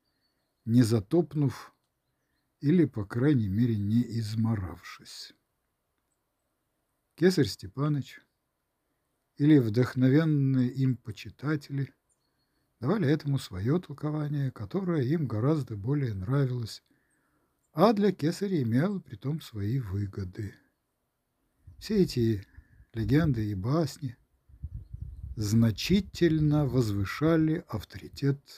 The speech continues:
в кавычках, «галицкого воина», который никого не боится, между тем, как его «все боятся»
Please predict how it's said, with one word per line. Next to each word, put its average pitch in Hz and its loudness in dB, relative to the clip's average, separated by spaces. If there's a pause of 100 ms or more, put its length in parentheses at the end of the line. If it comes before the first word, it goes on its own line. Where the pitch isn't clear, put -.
(160)
в - -20
кавычках, 101 -12 (880)
«галицкого 185 2
воина», 117 2 (840)
который 147 6
никого 135 0
не 92 -6
боится, 190 -2 (1040)
между 135 4
тем, 214 4
как 156 2
его 131 4 (1120)
«все - 6
боятся» 131 4